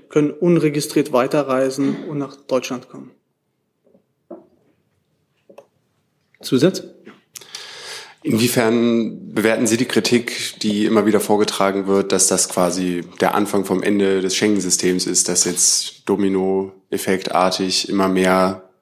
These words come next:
Speaker 3: Binnenkontrollen in Europa, in der E U stattfinden?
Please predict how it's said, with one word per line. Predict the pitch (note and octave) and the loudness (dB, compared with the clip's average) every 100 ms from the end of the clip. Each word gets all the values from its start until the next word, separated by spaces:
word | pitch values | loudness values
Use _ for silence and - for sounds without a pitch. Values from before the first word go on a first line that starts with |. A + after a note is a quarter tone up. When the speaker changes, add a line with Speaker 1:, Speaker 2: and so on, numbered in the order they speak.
| _ _ | _ _
Speaker 3:
Binnenkontrollen | G#2 G2+ F#2 F2 E2+ - F#2+ F2+ - F2 F2 E2 | 2 4 2 -2 -6 -2 0 0 0 2 2 0
in | E2+ | -2
Europa, | - E2 E2+ - F2 | -2 -2 -4 0 0
in | E2 | 0
der | E2+ - | 0 0
E | E2+ | 0
U | - | -2
stattfinden? | E2+ - E2+ - F#2 - | -4 -2 -4 -6 -12 -14